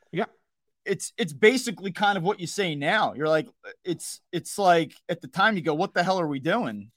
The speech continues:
Speaker 2: You know, you're paying almost twice as much with an extra year for Walker.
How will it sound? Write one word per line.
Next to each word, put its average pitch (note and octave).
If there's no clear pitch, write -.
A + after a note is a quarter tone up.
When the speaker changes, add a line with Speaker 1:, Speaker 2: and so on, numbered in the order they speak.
Speaker 2:
You D#3
know, D#3+
you're E3
paying F3+
almost F3
twice F#3
as C#3+
much F#3+
with D3+
an D#3
extra D#3+
year E3+
for D#3+
Walker. D#3